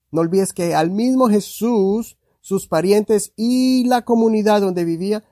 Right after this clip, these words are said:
lo menospreciaron por ser hijo del carpintero. Muchos talentos y dones de Dios están escondidos porque a veces preferimos escuchar las voces de los que quieren mantenernos en un nivel abajo de ellos.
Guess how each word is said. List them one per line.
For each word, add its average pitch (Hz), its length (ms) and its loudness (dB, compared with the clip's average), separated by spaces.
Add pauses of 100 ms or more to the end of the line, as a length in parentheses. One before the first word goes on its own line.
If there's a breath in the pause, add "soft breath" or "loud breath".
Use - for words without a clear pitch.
lo 180 200 0
menospreciaron 185 1080 0
por 147 220 -8
ser - 300 -4
hijo 175 480 -4
del 175 340 -4
carpintero. 180 920 -6 (1000)
Muchos 247 400 2
talentos 190 500 0
y 165 40 0
dones 175 300 2
de 151 120 0
Dios 175 280 0
están 160 260 -4
escondidos 165 520 -2
porque 135 280 -6
a 131 40 0
veces 151 280 -6
preferimos 139 520 -4
escuchar 143 380 -4
las 156 220 -2
voces 180 600 0 (200 loud breath)
de 175 100 0
los 165 160 -2
que 143 160 -6
quieren 196 320 0
mantenernos 170 580 -2
en 170 140 -2
un 185 80 0
nivel 196 420 -2
abajo 185 600 0
de 151 180 -2
ellos. 123 480 -10